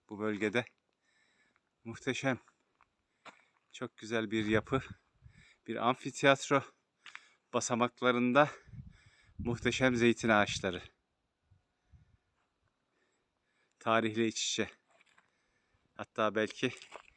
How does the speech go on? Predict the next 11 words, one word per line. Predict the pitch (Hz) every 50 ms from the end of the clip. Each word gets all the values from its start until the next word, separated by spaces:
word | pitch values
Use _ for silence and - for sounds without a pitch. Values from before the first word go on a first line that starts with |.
| _ _ _ _ _ _ _ _ _ _ _ -
onlarla | 113 113 110 113 117 113 113 117 113
yaş | 113 113 110 - - - -
diyemeyeceğim | 123 120 123 113 104 92 85 107 107 117
ama | 131 127 120 120 - - - _ _ _ _ _ _ _ _ _ _ _ - _ _ _ _ _ _ _ _ _ _ _ - - - -
onlardan | 95 117 110 110 110 113 110 113 113 117
sonra | - - - 117 113 110 107 117 120 - - - - _ _ _ _ _ _ _ _ _ _ -
büyük | 117 117 - - -
bir | 110
ihtimal | - - - 107 117 120 120 -
yabani | 117 110 101 113 113 113 113
kuşların | - - - - - - - 117 110 113